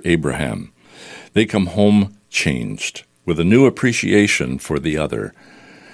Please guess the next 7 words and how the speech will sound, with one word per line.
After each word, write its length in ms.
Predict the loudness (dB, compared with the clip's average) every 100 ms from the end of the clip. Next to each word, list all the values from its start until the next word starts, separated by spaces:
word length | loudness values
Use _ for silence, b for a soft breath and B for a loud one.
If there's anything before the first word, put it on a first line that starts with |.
| B B
Musalaha 720 | -2 0 2 2 2 0 0
does 320 | 0 0 0
this 320 | 0 -2 -2 -2
with 220 | -4 -4
adults, 680 | 0 2 2 -2 -8 -8 -10
young 300 | -2 0 2
people, 440 | 0 0 2 0